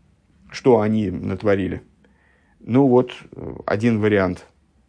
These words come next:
Это то, что они не осудили Ш-, э, не, не осудили Шхема за его грех. А,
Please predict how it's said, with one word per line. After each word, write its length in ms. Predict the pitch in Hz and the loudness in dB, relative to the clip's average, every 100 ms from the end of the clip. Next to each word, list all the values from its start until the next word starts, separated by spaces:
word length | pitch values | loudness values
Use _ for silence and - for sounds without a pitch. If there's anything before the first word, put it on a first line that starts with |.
| _ _ _ _ _ _ _ - | _ _ _ _ _ _ _ -8
Это 240 | 110 110 | -2 0
то, 160 | 117 120 | 2 2
что 260 | - 107 | 4 2
они 400 | 104 117 120 110 | 2 0 2 2
не 240 | 104 107 123 | 0 0 2
осудили 640 | 104 - 113 110 123 98 | 2 0 -6 -2 0 0
Ш-, 220 | 90 - - | -2 -6 -12
э, 680 | 104 95 95 87 - - - | -6 -4 -2 -4 -4 -6 -6
не, 260 | 104 - | -4 0
не 140 | 117 123 | 2 4
осудили 560 | 117 131 120 131 110 | 2 0 -2 0 -2
Шхема 500 | 101 - 107 92 78 _ _ _ | -4 -4 -4 -4 -8 _ _ _
за 200 | 110 113 | -2 0
его 220 | 101 98 | 2 0
грех. 360 | 90 90 - - _ _ _ _ _ _ _ _ _ _ - | -2 -4 -4 -10 _ _ _ _ _ _ _ _ _ _ -6
А, 560 | 104 98 95 95 92 | -2 -2 -2 -2 -4